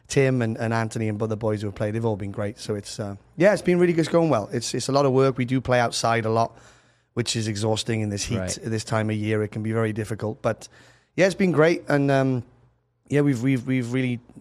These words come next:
Speaker 1: I think we've grown quite a lot in eighteen months. And I'm excited to see where else we can go, you know?
Speaker 2: Good for you.
Speaker 1: Thank you. No, yeah, it's been good fun. It's been
Speaker 2: Good
Speaker 1: good
Speaker 2: for
Speaker 1: fun.
Speaker 2: you.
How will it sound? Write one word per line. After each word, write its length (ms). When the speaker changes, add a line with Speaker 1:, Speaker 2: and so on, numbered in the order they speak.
Speaker 1:
I 100
think 200
we've 140
grown 300
quite 200
a 40
lot 240
in 80
eighteen 340
months. 480
And 420
I'm 80
excited 360
to 80
see 320
where 120
else 200
we 80
can 100
go, 240
you 120
know? 120
Speaker 2:
Good 160
for 80
you. 240
Speaker 1:
Thank 200
you. 200
No, 200
yeah, 140
it's 80
been 160
good 160
fun. 300
It's 100
been 140
Speaker 2:
Good 60
Speaker 1:
good 80
Speaker 2:
for 80
Speaker 1:
fun. 100
Speaker 2:
you. 160